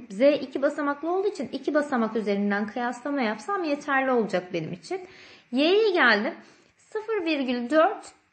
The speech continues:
dördün yanında bir şey yok ve devreden de bir durum yok. O halde ben yanına bir sıfır ekledim. Bu sıfır değersiz demiştik. Yazmayabiliriz demiştik hatırlarsanız. Şimdi en son geldim Z'ye.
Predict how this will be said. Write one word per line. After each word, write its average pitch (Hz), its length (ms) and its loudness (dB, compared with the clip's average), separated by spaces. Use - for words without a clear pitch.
dördün 277 540 4
yanında 370 320 -2
bir 381 60 0
şey 370 180 -2
yok 359 200 -2
ve 294 140 2
devreden 302 540 4
de 254 100 0
bir 214 100 -2
durum 190 280 -2
yok. 339 140 -4
O 339 120 0
halde 254 600 0
ben 320 120 4
yanına 247 480 0
bir 285 140 0
sıfır - 320 -12
ekledim. 240 540 -6
Bu 302 80 -2
sıfır 285 400 -4
değersiz 220 580 0
demiştik. 185 540 -10
Yazmayabiliriz 185 1000 -2
demiştik 196 560 -12
hatırlarsanız. - 800 -10
Şimdi 403 220 -4
en 415 160 2
son 381 320 0
geldim 302 440 2
Z'ye. 214 440 0